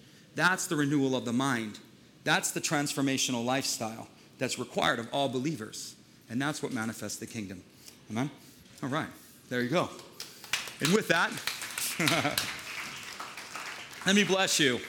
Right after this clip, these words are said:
We're out of time, like, completely out of time. But let me bless you. Father, we're just so glorifying to who you are, the Lord.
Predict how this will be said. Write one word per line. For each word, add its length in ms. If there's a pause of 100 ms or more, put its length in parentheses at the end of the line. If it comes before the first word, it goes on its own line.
We're 120
out 100
of 80
time, 360 (140)
like, 200
completely 420
out 140
of 60
time. 280 (1160)
But 80
let 100
me 60
bless 320
you. 160 (2250)
Father, 200
we're 80
just 160
so 120
glorifying 840
to 120
who 160
you 220
are, 240
the 80
Lord. 260